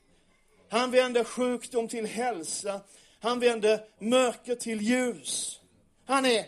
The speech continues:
El Shaddai, den allsmäktige guden som gör vad han vill, när han vill och hur han vill.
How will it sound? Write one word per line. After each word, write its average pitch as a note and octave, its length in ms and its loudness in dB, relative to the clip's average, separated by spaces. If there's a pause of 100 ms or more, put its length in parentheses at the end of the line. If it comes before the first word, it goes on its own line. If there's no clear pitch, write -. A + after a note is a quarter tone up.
El B3+ 340 8
Shaddai, G#3+ 760 6 (360)
den A3+ 320 6
allsmäktige A#3 960 2
guden G#3 420 -2
som G#3+ 180 0
gör G#3+ 140 6
vad A#3 260 2
han A#3 120 0
vill, A#3 180 -2
när A3+ 180 4
han A3 140 -2
vill A3 180 -2
och G3+ 100 -2
hur G#3 240 0
han G3+ 180 -2
vill. G3+ 280 0